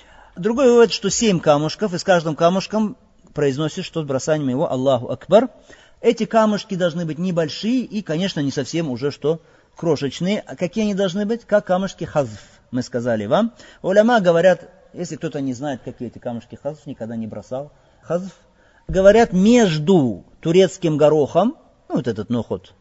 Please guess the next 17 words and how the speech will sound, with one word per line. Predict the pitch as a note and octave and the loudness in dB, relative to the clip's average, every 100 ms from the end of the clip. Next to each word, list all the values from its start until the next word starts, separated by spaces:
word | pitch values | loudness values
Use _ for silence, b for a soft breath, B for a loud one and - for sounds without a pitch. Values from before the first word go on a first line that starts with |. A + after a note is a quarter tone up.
| _ | _
хорошо, | - G#2 F#2+ C#3+ - | -10 -8 -8 -10 -10
между | B2+ D3+ C#3 | -6 -2 -2
эт-, | B2 | -4
этим | G2+ C3 B2 | -8 -4 -2
горохом | B2+ D#3+ F#3 A3+ B3 B B B B | 0 0 2 2 0 B B B B
и | G#3 A#3+ - | -2 -2 -2
бундук, | C#3+ D3+ A#2+ G#2 - _ _ _ _ | -4 -2 -2 -4 -12 _ _ _ _
фундук. | C#3+ A#2+ G#2+ - _ _ _ _ _ _ _ _ | -6 -6 -6 -10 _ _ _ _ _ _ _ _
Фундук | - D3 D3+ - | -10 -6 -6 -6
какой | B2 A#2+ | -8 -6
бывает, | G#2 G#2+ A2 D3+ G3 _ _ _ _ | -8 -4 -2 -2 -4 _ _ _ _
и | B2+ | -2
горох | B2 A#2+ A2+ | 0 0 -2
какой | A2+ - | -6 -8
бывает, | G2+ A2+ D#3+ E3 | -6 -4 -6 -6
между | F#3+ F#3 C#3 | -4 -4 -4
этим. | C3 G#2 - D#2+ | -6 -8 -14 -20